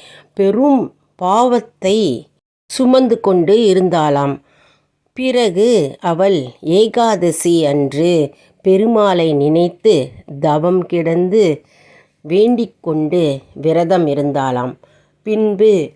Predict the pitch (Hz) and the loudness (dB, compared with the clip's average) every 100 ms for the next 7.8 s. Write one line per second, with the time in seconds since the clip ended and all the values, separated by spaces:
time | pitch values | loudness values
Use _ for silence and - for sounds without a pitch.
0 | _ 175 160 165 160 151 160 170 147 143 | _ -4 -2 0 -2 -4 -4 -2 -2 -6
1 | - 185 196 208 214 180 160 165 180 175 | -6 0 0 2 0 0 -2 0 -2 -2
2 | 156 156 208 170 156 165 - 143 - 131 | -2 -2 -2 -2 -2 -2 -4 -8 -6 -4
3 | 151 156 123 - - - _ - 180 170 | 0 0 -2 -12 -20 -20 _ -6 -2 0
4 | 143 147 175 - 202 254 254 202 180 160 | 0 0 0 -2 0 0 0 -2 0 0
5 | 156 170 - 185 175 160 143 131 151 139 | -2 -4 -2 0 0 0 0 0 -2 -2
6 | 120 - _ _ _ _ _ _ 254 208 | -4 -12 _ _ _ _ _ _ 2 2
7 | 180 196 190 151 147 143 196 | 2 2 0 0 -2 -2 -4